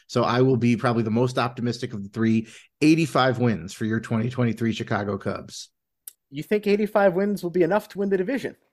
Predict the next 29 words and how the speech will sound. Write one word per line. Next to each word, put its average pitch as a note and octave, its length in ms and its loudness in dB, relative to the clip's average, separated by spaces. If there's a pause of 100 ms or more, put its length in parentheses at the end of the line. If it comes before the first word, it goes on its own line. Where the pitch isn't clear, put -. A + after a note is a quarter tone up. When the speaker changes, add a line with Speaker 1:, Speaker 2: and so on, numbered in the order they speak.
(680)
Speaker 1:
Well, E3 600 4 (120)
I, C3 240 2
I'm D3+ 160 0
not E3 180 2
gonna E3 100 2
say D#3+ 180 2
that C#3+ 120 0
all B2+ 120 4
my B2+ 140 2
thoughts B2 280 -2
completely A#2 500 -6
fit A2 200 -6
together, F#2+ 360 -4
whether G#2 240 -2
we G#2+ 120 0
are G#2 80 -2
talking G#2 320 -4
podcast G#2 560 -4
or G#2 140 -2
in G2 80 -2
general, F2+ 460 -6 (240)
but B2+ 160 0
that, C#3+ 160 2
that's D#3 160 0
what C#3+ 80 2
I'm C3 80 4
gonna A#2+ 120 2
go G2+ 160 0
with. D#2+ 240 -10